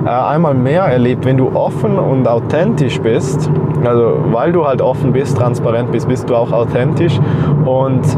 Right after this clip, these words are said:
deine wirkliche Geschichte erzählst, wie es halt wirklich ist, ähm, kommt das erste Mal viel, viel,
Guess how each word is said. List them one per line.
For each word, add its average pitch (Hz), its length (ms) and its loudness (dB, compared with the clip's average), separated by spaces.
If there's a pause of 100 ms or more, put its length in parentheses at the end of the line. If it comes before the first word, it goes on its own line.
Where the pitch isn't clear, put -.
(800)
deine 160 480 0
wirkliche 180 440 0
Geschichte 120 480 0
erzählst, 95 680 0
wie 139 120 2
es - 140 -2
halt 135 200 0
wirklich 170 360 -2
ist, - 300 -2 (800)
ähm, 120 440 0 (640)
kommt 139 200 -2
das 127 140 0
erste 156 320 0
Mal 120 200 0 (220)
viel, 190 240 0
viel, 165 400 0